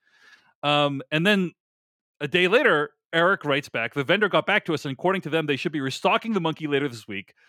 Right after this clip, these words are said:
I'm not sure how easy it, or difficult it is to ship from Taobao to the U S, but if you're interested, here's the product link to keep an eye on when they have a stock, when they have it in stock again." Uh, anyway, long story short,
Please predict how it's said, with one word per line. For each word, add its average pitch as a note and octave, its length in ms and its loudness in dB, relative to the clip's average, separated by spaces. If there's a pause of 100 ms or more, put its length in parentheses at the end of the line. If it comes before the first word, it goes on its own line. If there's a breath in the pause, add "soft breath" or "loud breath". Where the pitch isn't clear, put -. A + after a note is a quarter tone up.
(240 soft breath)
I'm C3+ 100 -6
not F#3+ 200 2
sure A#3 220 0
how G3 400 2
easy F#3 380 0
it, E3 140 2
or D3 120 0
difficult E3+ 400 -2
it C#3 80 -2
is C3+ 120 -4
to C3+ 80 -10
ship - 240 -4
from D#3+ 120 -8
Taobao D#3 440 -2
to C#3 80 -10
the B2 100 -8
U D3+ 160 -2
S, E3+ 240 -2 (420 soft breath)
but D#3+ 100 -4
if D3+ 80 -2
you're F3 100 4
interested, A3 440 -4
here's B3 220 0
the G#3 60 2
product G#3 340 0
link C#3+ 160 -4
to C#3+ 80 -14
keep - 180 -8
an C#3 80 -2
eye A#2+ 160 2
on A#2+ 140 -2
when A#2+ 140 -8
they A#2 80 -4
have B2 120 0
a C3+ 40 -12
stock, - 340 -6
when B2+ 160 -10
they C3 80 -2
have C#3+ 140 0
it F3 60 -6
in G#3 60 -8
stock - 260 -8
again." A2+ 220 -18 (760 soft breath)
Uh, C3+ 280 -2
anyway, F#3+ 300 0 (140)
long A#3 280 0
story G#3+ 260 0
short, G#2 400 -8